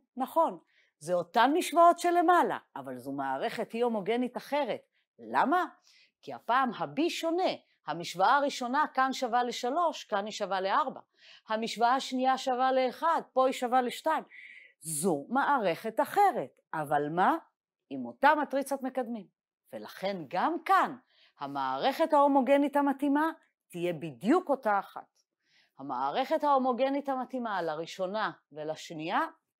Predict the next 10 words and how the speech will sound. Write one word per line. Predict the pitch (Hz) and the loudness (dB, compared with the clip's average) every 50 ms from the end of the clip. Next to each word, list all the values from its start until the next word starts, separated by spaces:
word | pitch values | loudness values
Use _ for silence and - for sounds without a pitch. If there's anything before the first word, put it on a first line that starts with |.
| _ - | _ -18
היא | 269 - | -18 -18
אותה | - - _ - - 208 240 269 269 _ _ _ | -18 -18 _ -2 0 0 0 -2 -4 _ _ _
מערכת | - 131 - - 170 156 160 175 - - 185 175 - | -16 -16 -16 -16 -14 -12 -12 -12 -12 -12 -18 -18 -16
הומוגנית. | - 175 175 180 160 139 139 131 127 135 135 _ _ _ _ _ _ _ _ _ - - - - - - _ _ _ _ _ _ _ - - | -16 -14 -14 -14 -14 -14 -16 -14 -14 -16 -18 _ _ _ _ _ _ _ _ _ -20 -20 -20 -20 -20 -20 _ _ _ _ _ _ _ -14 -10
ממל | 139 143 131 143 160 185 233 277 320 | -6 -6 -4 2 4 6 6 8 8
הומוגנית | 330 311 285 311 277 226 285 294 294 311 294 - | 6 6 6 6 6 6 6 6 6 4 2 0
אחת | 294 - - - 302 269 202 - - _ _ _ _ _ _ | -4 -4 -2 0 0 0 0 -4 -12 _ _ _ _ _ _
תתאים | - - - - - - - 285 302 311 294 | -8 -8 -8 -8 -10 -6 -2 0 2 2 2
לאינסוף | 285 247 233 - - 262 247 254 247 - - - - 392 403 381 - - | 2 2 0 0 0 -2 -2 -2 -2 -2 -2 4 6 6 6 6 4 0
מערכות | 269 262 240 226 220 208 220 220 - - 302 339 349 339 - | -2 0 2 2 2 0 -2 -4 2 4 4 4 4 0 -6